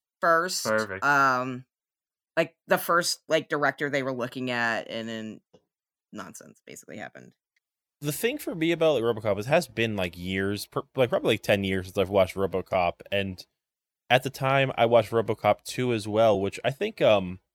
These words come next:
Speaker 3: the kindest thing I could say about RoboCop two is that, like, it's not as good, but you can remember a lot of the things that happened in RoboCop two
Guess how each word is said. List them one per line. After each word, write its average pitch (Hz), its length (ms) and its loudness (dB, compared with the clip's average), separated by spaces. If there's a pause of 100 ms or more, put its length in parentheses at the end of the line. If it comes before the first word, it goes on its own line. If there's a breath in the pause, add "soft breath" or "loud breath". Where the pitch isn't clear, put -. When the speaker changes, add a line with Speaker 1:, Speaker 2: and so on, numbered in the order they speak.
(580)
Speaker 3:
the 123 200 -2 (120)
kindest 190 460 2
thing 185 180 0
I 139 100 2
could 135 160 -8
say 135 120 0
about 120 140 2
RoboCop 113 560 2
two 107 300 -4
is 101 160 -2
that, 101 180 -2
like, 95 340 -2 (500)
it's 135 260 0
not 139 300 2
as 127 180 0
good, 127 440 0
but - 140 -4
you 123 140 -6
can 147 180 -4
remember 120 540 -2
a 120 80 2
lot 101 260 4
of 107 60 -2
the 107 80 -4
things 98 460 -6
that 95 220 -2
happened 98 360 -2
in 95 60 -4
RoboCop 95 460 0
two 110 360 -4